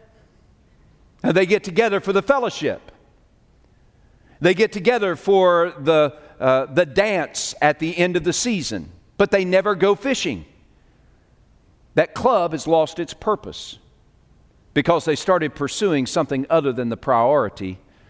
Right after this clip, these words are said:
of their charter. Friends, the charter of the church is to make disciples.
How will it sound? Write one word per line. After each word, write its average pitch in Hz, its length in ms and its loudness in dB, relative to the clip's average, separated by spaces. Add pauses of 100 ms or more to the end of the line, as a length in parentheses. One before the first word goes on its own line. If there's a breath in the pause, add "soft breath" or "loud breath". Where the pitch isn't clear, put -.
(200 soft breath)
of 101 160 -6
their 110 140 0
charter. 101 500 -4 (260)
Friends, 147 280 0
the 107 100 -8
charter 127 360 -2
of 101 80 -8
the 90 100 -14
church 104 420 -4
is 90 100 -12
to - 100 -14
make 95 220 -6
disciples. 82 640 -10